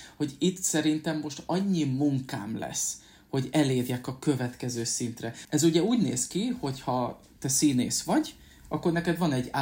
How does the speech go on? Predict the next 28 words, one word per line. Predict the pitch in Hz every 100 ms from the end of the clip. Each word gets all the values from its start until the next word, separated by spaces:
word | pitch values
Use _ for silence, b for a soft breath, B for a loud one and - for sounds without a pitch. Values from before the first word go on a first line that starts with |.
| 127
I |
M | 120 117
D | 123 123
B | 117
oldalad, | - 123 131 160 202 220 B B B
ahol, | 147 131 135
de | 123
egyébként | 135 131 135 127
más | 123 123
tetsz, | - 123 -
énekesek | - 131 123 127 123 123 127
is. | 123
Tehát, | 135
hogyha | 147 143 147
a, | - 147 -
ebben | 156 147
az | 135 143
industryban | 156 135 117 - 117 117 117
vagy, | 135 220 B B B
akkor, | - 135 - 143 135
ö, | 135 135 135 135
ö, | 135 135 135 135 135 135 - -
nekem | 170 151 135 123
most | 123 -
van | 131
egy | 117
színész | - 139 120 113 -
oldalam, | 147 165 196 202